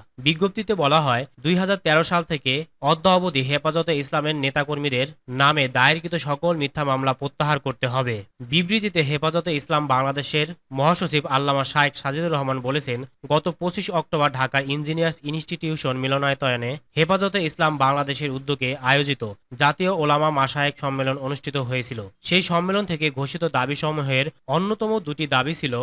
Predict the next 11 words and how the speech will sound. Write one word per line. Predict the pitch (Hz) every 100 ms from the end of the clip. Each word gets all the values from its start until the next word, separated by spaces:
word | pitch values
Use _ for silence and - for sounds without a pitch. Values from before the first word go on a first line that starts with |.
| 143 _
মাওলানা | 135 135 156 165 175
মামুনুল | 147 131 160 175
হক, | 123 123 131 -
মুফতি | 143 156 175
মুনির | 143 160 170
হুসাইন | 147 160 156
কাসিমি | 147 131 147 160
সহ | 156 143 123 123 _
হেফাজতে | - 143 175 180 180
কারাবন্দী | 175 143 147 143 139
সকল | 135 147 165